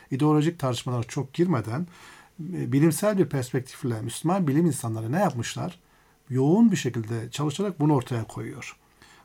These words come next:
E, belki de en, en, en temel özgün katkısı bu. Bunları ortaya kay-, koyunca ne ortaya çıkıyor? Bir defa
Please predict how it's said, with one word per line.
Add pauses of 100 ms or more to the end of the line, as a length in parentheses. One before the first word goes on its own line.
E,
belki
de
en,
en,
en
temel
özgün
katkısı
bu. (280)
Bunları
ortaya
kay-,
koyunca
ne
ortaya
çıkıyor? (340)
Bir
defa